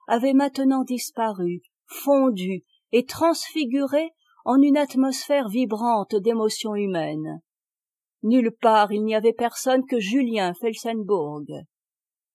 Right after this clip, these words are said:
Et la paix et la lumière brillaient comme une auréole autour de lui. Enfin il atteignit sa place réservée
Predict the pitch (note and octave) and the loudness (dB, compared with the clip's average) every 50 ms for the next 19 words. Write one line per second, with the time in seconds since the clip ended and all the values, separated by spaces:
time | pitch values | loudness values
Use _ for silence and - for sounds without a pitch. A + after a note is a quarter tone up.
0 | _ _ _ _ - - F#3 F#3 F#3+ F#3 F#3 - _ - - A3+ A3 G3 E3+ - | _ _ _ _ -6 -4 -2 0 0 0 -2 -4 _ -10 -6 -6 -4 -6 -6 -10
1 | _ _ _ _ _ - G3+ G3+ G#3 G#3 G#3 G#3+ A#3+ B3 A#3+ A#3 A3+ A3 G#3 F#3+ | _ _ _ _ _ -6 -4 -2 0 2 2 2 0 0 0 0 -2 -2 -2 -2
2 | F3 E3 D#3+ D#3+ E3 F3 D3+ E3+ E3+ G#3+ A#3 A3 G3 G3 F3+ F3 E3 D#3+ _ _ | -4 -4 -8 -10 -10 -8 -6 -4 -4 -2 -4 -2 -2 -2 -2 -2 -4 -8 _ _
3 | _ _ _ _ _ _ _ - D4 C#4+ C#4+ D4+ D4 C#4 C#4+ C4 A#3 B3 B3 A#3 | _ _ _ _ _ _ _ -4 2 2 4 4 6 4 4 2 0 0 0 0
4 | A3 G#3 F#3+ F3 E3 D#3+ E3+ F3 - _ _ _ _ - G#3 A3 A3+ A3+ - - | 2 2 2 0 0 -2 -4 -8 -12 _ _ _ _ -2 0 0 0 0 -2 -4
5 | A3 G3+ G3 G3 G3+ G#3 G3+ F#3+ F#3 E3 D3+ C#3+ D3+ _ _ _ _ _ _ _ | -4 -2 -2 0 0 0 0 0 -2 -6 -6 -8 -8 _ _ _ _ _ _ _
6 | _ _ _ _ _ _ _ _ _ _ _ _ _ _ _ _ _ _ _ _ | _ _ _ _ _ _ _ _ _ _ _ _ _ _ _ _ _ _ _ _
7 | _ _ _ - - G#3 A#3 B3 - - - D#4+ E4 D#4+ D4+ C4+ C4 C4 C4 C4+ | _ _ _ -6 -4 -2 -2 -4 -4 -8 -6 -4 -4 -2 0 0 -2 -2 -2 -4
8 | C#4 C4 B3 B3 A3+ G3+ - - G3+ F#3+ - - A3+ A3 G#3+ G#3 - - G#3+ G3+ | -6 -4 -4 -4 -6 -6 -6 -6 -6 -6 -6 -6 -4 -4 -4 -4 -6 -10 -8 -6
9 | G#3 G#3 G3+ F#3 G3 F#3+ F#3 F#3+ E3 D#3 E3 D3 C3 C3 | -6 -6 -6 -4 -6 -6 -8 -8 -10 -8 -8 -8 -8 -10